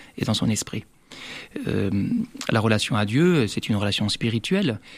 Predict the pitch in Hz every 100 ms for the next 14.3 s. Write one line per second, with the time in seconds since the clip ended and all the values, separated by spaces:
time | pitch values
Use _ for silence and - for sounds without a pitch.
0 | - - - - - 165 160 - 127 127
1 | 120 107 - 110 127 139 143 113 - 131
2 | 135 139 131 107 104 101 - - - -
3 | - - - 98 95 98 - 127 123 113
4 | 120 123 127 113 101 104 - 113 - 139
5 | 135 131 117 104 104 101 101 - - -
6 | - - 110 117 - 113 107 104 104 104
7 | - - - 107 - 135 123 117 123 120
8 | 104 101 98 - 123 190 185 - - -
9 | 87 - 127 139 135 123 - 135 - 143
10 | 147 - 131 127 - - 131 139 147 185
11 | - - - - - - - 139 117 98
12 | - 196 208 - - 117 117 107 113 190
13 | 185 190 - 92 - 101 110 - 120 143
14 | 156 151